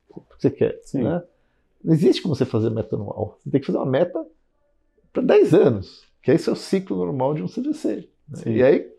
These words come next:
Speaker 1: já começa a dar um problema, né? Porque, "Não, mas como assim? A empresa tá",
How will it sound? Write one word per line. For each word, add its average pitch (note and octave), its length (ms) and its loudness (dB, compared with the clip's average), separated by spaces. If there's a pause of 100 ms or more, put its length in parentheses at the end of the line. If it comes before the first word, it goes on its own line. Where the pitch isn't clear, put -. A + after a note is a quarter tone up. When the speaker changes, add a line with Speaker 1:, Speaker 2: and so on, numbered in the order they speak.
(400)
Speaker 1:
já - 140 2
começa C#3 400 0
a E3 40 -2
dar - 80 4
um - 40 -6
problema, D#3+ 480 4
né? A2 60 0
Porque, B2+ 220 -4
"Não, F#3 160 0
mas B2 140 0
como - 260 0
assim? F3+ 340 -4
A C3 60 4
empresa E3+ 400 -2
tá", - 160 -16